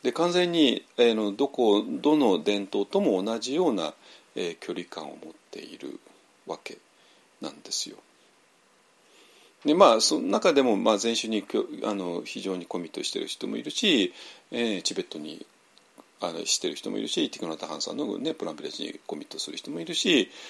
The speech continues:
で、テラバドね、あの、タイの流れ、ミャンマーの流れにコミットする人もいる、いて、まあ、それぞれ、あ、自分は仏教徒だけど、ブディストだけども、ジャパニーズゼンブディストだよとかね、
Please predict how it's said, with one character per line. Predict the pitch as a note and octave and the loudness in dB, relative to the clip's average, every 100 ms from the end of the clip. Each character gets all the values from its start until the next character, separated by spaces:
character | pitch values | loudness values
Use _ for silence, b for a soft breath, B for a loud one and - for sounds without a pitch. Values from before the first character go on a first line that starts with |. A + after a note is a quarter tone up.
| B | B
で、 | - | -4
テ | D#3 A#2 | 4 4
ラ | F2+ | 4
バ | D2+ | 0
ド | D#2 | -6
ね、 | A2 F3 - - | -8 -10 -14 -10
あ | F#2+ E2+ | -8 -8
の、 | D#2+ D2+ D#2 - _ B B _ | -10 -12 -12 -16 _ B B _
タ | G#2+ | -6
イ | F2 | -6
の | - | -8
流 | - - - | -18 -18 -18
れ、 | D#2+ _ | -18 _
ミ | E2+ | -12
ャ | |
ン | |
マ | D2+ | -10
ー | - | -16
の | - - | -20 -20
流 | |
れ | - - _ B B - | -20 -20 _ B B -14
に | |
コ | - - | -10 -8
ミ | |
ッ | - | -10
ト | - | -10
す | - | -10
る | - | -10
人 | - - | -12 -12
も | - | -12
い | - - | -16 -10
る、 | - - - - - - - _ _ | -8 -8 -10 -12 -14 -18 -20 _ _
い | - | -14
て、 | - G3 | 8 8
ま | G#3 | 10
あ、 | G#2+ | 6
そ | F3+ | 4
れ | |
ぞ | G3+ D3 | 4 8
れ、 | F#2+ - B B B - | 6 6 B B B 0
あ、 | |
自 | D3 C3+ | 0 2
分 | D3 | 0
は | |
仏 | C3 C#3 - | 0 -4 0
教 | D3 | 0
徒 | C3+ B2 | 2 2
だ | A2 G2+ | 2 2
け | G2+ | 2
ど、 | B2+ | 0
ブ | G#2 A#2 | -2 -4
デ | |
ィ | A#2+ | -2
ス | - | -2
ト | G2+ | -2
だ | F2+ | -2
け | - | -2
ど | D#3+ | -2
も、 | G#3 D#3 F#2+ F2+ B B B B _ | 4 4 4 0 B B B B _
ジ | A#2+ B2 | 0 0
ャ | |
パ | A#2+ | 2
ニ | B2 | 0
ー | A#2 | -2
ズ | A2+ | -2
ゼ | |
ン | A#2 | -2
ブ | A2+ | -2
デ | G#2+ | -4
ィ | |
ス | - | -6
ト | - | -2
だ | E2 | -2
よ | E2 E2 | -2 -4
と | - | -8
か | - | -8
ね、 | C3 | -8